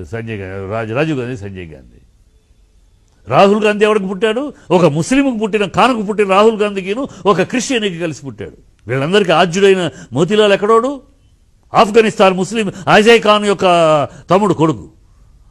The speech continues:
ఆనాడు ఎయిటీ, ఎయిటీన్ ఫిఫ్టీస్లో గొడవలు అయితే ఢిల్లీ నుంచి పారిపోయి కాశ్మీర్కి వెళ్ళిపోయి అక్కడ తన తలదాచుకోవడానికి నెహ్రీ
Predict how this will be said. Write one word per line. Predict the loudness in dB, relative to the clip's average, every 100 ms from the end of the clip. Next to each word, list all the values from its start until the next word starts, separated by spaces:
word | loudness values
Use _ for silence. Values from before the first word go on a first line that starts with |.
| _
ఆనాడు | 0 2 4
ఎయిటీ, | 4 4 0 2 2 0 -2
ఎయిటీన్ | 0 2 0
ఫిఫ్టీస్లో | -2 -4 -2 -2
గొడవలు | 2 2 4 4
అయితే | 4 2
ఢిల్లీ | 4 2 2
నుంచి | -4 -6 -6
పారిపోయి | 0 0 0 -4 -6 -10 -18 -10 2
కాశ్మీర్కి | 2 2 -4 -2
వెళ్ళిపోయి | -2 -2 -6 -8 -6
అక్కడ | -2 0 2
తన | 0
తలదాచుకోవడానికి | 2 2 4 4 2 -4 -2 -2 -4
నెహ్రీ | -4 -2 -2 -2 -6